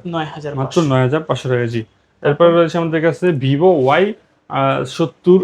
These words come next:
Speaker 2: এস।
Speaker 1: ওয়াই সত্তর এস।
Speaker 2: Vivo ওয়াই সত্তর এস, পাঞ্চুয়াল ক্যামেরা রয়েছে, সাইড মাউন্টেড ফিঙ্গারপ্রিন্ট সহকারে।
Speaker 1: আচ্ছা।
Speaker 2: আর খুবই ফ্রেশ একটা ফোন রয়েছে,
Speaker 1: ওকে।
Speaker 2: Vivo ওয়াই সত্তর এস। এটা কিন্তু দুইটা কালার রয়েছে আমাদের কাছে, একটা হচ্ছে হোয়াইট, ব্ল্যাক, সাদাটা কালারটা, যার যেটা লাগে নিতে পারবেন। উম,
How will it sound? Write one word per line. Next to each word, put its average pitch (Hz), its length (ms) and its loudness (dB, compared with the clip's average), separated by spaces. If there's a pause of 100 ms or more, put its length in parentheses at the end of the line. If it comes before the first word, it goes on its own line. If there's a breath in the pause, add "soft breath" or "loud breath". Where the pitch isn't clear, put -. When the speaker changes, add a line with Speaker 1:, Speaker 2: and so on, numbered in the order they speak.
Speaker 2:
এস। 156 420 0
Speaker 1:
ওয়াই 156 140 -6
সত্তর 151 320 -12
এস। 139 100 -8
Speaker 2:
Vivo 147 320 0
ওয়াই 165 200 4
সত্তর 170 400 -4
এস, 175 240 -2
পাঞ্চুয়াল 147 440 -2
ক্যামেরা 151 320 -2
রয়েছে, 160 260 -4
সাইড 143 280 0
মাউন্টেড 147 320 -2
ফিঙ্গারপ্রিন্ট 151 520 -2
সহকারে। 165 580 2 (160)
Speaker 1:
আচ্ছা। 160 320 -16
Speaker 2:
আর 139 80 -4
খুবই 160 280 0
ফ্রেশ 156 320 -2
একটা 170 220 -6
ফোন 147 320 -6
রয়েছে, 151 340 -2 (240)
Speaker 1:
ওকে। 147 220 -2
Speaker 2:
Vivo 143 100 0
ওয়াই 156 160 2
সত্তর 156 360 -2
এস। 175 180 -2
এটা 151 140 2
কিন্তু 151 180 -2
দুইটা 147 240 0
কালার 160 400 2
রয়েছে 160 260 0
আমাদের 165 260 -2
কাছে, 185 340 -4 (400 soft breath)
একটা 135 260 -2
হচ্ছে - 180 0
হোয়াইট, 147 300 4 (100)
ব্ল্যাক, 143 380 2 (300)
সাদাটা 139 360 -4
কালারটা, 143 360 -4
যার 143 180 2
যেটা 131 220 0
লাগে 143 200 0
নিতে 143 240 0
পারবেন। 151 300 0 (400 soft breath)
উম, 139 300 -6